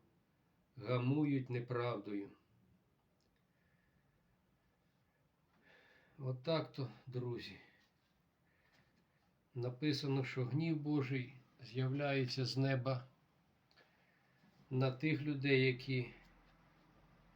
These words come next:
чинять неправду, які роблять неправду і в великих масштабах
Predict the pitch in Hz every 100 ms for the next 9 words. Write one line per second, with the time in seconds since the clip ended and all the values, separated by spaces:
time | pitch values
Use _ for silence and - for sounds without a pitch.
0 | - - - - - - - - _ -
1 | - - - - - - 160 156 147 131
2 | 139 127 151 147 135 - 120 120 - 131
3 | 139 139 131 127 127 127 139 151 143 127
4 | 120 127 120 110 98 - 127 123 139 147
5 | 135 131 127 127 127 - 139 120 104